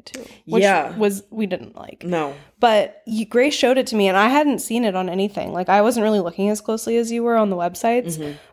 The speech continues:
Speaker 1: but Grace showed it to me, and I was also like,
Speaker 2: We
Speaker 1: "Yeah,
Speaker 2: gotta
Speaker 1: there's
Speaker 2: go.
Speaker 1: something
Speaker 2: There's
Speaker 1: about
Speaker 2: something
Speaker 1: it.
Speaker 2: about
Speaker 1: Like,
Speaker 2: it.
Speaker 1: it's really cute."
Speaker 2: There were a few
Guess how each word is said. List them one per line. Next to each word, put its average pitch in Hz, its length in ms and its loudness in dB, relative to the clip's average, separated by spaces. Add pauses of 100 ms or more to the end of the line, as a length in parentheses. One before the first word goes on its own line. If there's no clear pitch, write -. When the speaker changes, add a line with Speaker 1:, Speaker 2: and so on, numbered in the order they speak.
Speaker 1:
but 220 140 2
Grace 233 200 4
showed 220 220 2
it 233 120 2
to 214 100 -6
me, 196 120 2
and 190 120 -2
I 196 160 -4
was 220 180 0
also 214 280 -2
like, 202 320 0 (200)
Speaker 2:
We 180 140 -2
Speaker 1:
"Yeah, 170 160 2
Speaker 2:
gotta 233 100 -2
Speaker 1:
there's 226 200 2
Speaker 2:
go. - 40 -2
Speaker 1:
something 262 400 -2
Speaker 2:
There's 403 240 2
Speaker 1:
about 214 220 2
Speaker 2:
something 339 160 4
Speaker 1:
it. 190 80 6
Speaker 2:
about 262 180 4
Speaker 1:
Like, - 140 2
Speaker 2:
it. 220 60 0
Speaker 1:
it's 226 180 -4
really 311 300 0
cute." 302 680 0 (280)
Speaker 2:
There 233 140 4
were 254 160 2
a 247 60 2
few 254 600 -2